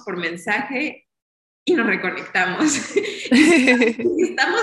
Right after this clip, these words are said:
Speaker 1: en ese momento en el que nos sentimos así, de que, "Es que, amiga, eh, me siento así y estoy teniendo todas estas emociones", las dos hemos pasado por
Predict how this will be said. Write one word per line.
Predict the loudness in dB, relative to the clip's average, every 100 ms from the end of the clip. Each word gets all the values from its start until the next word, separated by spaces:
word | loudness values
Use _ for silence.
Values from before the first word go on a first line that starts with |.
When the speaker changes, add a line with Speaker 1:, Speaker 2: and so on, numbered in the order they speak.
| -4 -8 _
Speaker 1:
en | -14 -6 -2 0
ese | 0 0
momento | 0 0 0 0
en |
el | 0 0
que |
nos | -2 -2
sentimos | -2 -2 -4 -4
así, | -4 -2 0 0
de | 0
que, | 0 -2 -2 -2
"Es | -2 0
que, | -2
amiga, | -2 0 2 4 2 0 -4 -14 -18 -16 -2
eh, | -2 0
me | -2 -2
siento | 0 -2 0
así | -4 -4 -8 -8 -4
y | -4
estoy | -4 -4
teniendo | -4 -4 -4
todas | -4 -6 -6 -12
estas | -14 -6 -4 -2
emociones", | -2 -4 -2 -2 0
las | -2 -2
dos | -4 -8
hemos | -10 -10
pasado | -8 -6 -2 -4 -4
por | -4 -4 -8